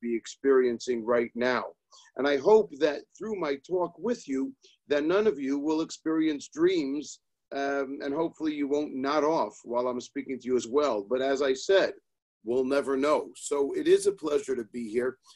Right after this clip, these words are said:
I thank the Boca Jewish Center for inviting me. I thank my friend Rabbi Gibber, who's always, uh,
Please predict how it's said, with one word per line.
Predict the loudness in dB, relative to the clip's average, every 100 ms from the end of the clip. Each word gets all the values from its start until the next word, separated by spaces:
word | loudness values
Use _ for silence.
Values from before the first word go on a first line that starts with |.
| _ -8
I | -4
thank | 0 0 -2 -2
the | 2
Boca | 6 6 4
Jewish | -2 -2 -4 -2
Center | -6 -4 -6
for | -6 -6 -6
inviting | -4 0 0 0 -2
me. | 0 0
I | 0 -2
thank | -6 -8 -6
my | -6 -4
friend | -4 -4 -2
Rabbi | -2 0 -2 -2
Gibber, | -2 2 2 0 _ _ _ _ _
who's | -6 -2
always, | 4 4 4 0 -2 -6 -4
uh, | -2